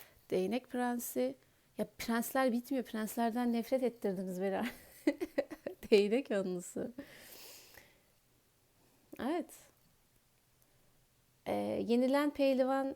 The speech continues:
e, dur bakayım neydi? Yenilgiye doymayan pe-, ay, ay atasözü re-, rezaleti yaşıyorum. Pehlivan, yenilgiye doymayan pehlivan bir şey dermiş.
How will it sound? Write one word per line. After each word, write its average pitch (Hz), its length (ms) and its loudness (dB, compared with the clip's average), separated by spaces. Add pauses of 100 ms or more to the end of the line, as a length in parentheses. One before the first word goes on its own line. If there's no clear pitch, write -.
e, 196 180 -4
dur 190 160 -2
bakayım 196 320 -8
neydi? 214 340 -6 (200)
Yenilgiye 226 920 -2
doymayan 226 600 -2
pe-, 208 360 -10
ay, 226 200 -6 (1600)
ay 262 200 -4
atasözü 269 440 0
re-, 240 440 2
rezaleti 226 600 2
yaşıyorum. 208 760 -2 (1500)
Pehlivan, 262 760 8
yenilgiye 240 680 6
doymayan 226 520 4
pehlivan 214 640 0
bir - 60 -4
şey 247 280 8
dermiş. 180 580 -4